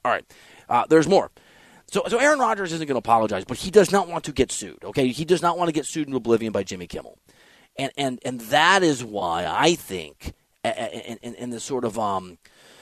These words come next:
mental, uh, just, like, nonstop garbly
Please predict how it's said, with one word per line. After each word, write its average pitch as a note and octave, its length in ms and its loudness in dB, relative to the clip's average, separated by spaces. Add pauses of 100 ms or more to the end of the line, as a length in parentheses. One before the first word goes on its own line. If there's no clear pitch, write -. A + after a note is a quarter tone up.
(840)
mental, E3 960 4 (580)
uh, - 280 -4
just, C#3 300 -6
like, A2 380 0 (100)
nonstop C3+ 800 0 (840)
garbly B2+ 640 2